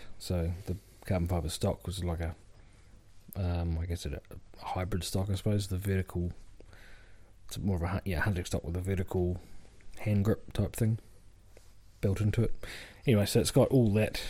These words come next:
It's got a Q, Q D sling ports on it,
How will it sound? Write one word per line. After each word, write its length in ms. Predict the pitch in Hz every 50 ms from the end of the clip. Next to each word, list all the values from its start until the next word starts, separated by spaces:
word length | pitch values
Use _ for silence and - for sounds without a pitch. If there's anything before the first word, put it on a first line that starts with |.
| -
It's 160 | - - - -
got 200 | - 107 98 92
a 400 | 92 92 92 92 92 92 92 - - - - -
Q, 1400 | - - - - - - - - - - 117 113 107 104 101 95 90 87 87 87 82 82 82 80 78 78 80 -
Q 280 | - - - 113 107 98
D 440 | 90 98 101 101 98 98 95 - - - - - - - - - - - - - - - - - - - - - -
sling 400 | - - - 110 107 104 107 104
ports 380 | - - 117 113 - - -
on 120 | 123 123 135
it, 80 | -